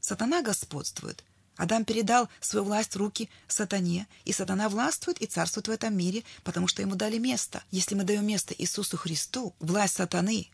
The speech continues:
больше не имеет силы. Бог переводит нас из смерти в жизнь, из царства сатаны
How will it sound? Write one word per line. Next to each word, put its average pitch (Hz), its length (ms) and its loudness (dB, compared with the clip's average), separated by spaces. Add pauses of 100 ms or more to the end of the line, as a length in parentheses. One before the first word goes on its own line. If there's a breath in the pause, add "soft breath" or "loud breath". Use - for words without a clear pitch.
(100)
больше 180 320 6
не 185 140 4
имеет 185 420 2
силы. - 400 0 (100)
Бог 220 280 6
переводит 196 480 2
нас 180 240 0
из 175 140 -2
смерти 185 360 -2
в 160 100 -2
жизнь, 147 440 -2 (240 soft breath)
из 170 140 4
царства 196 480 0
сатаны 175 640 2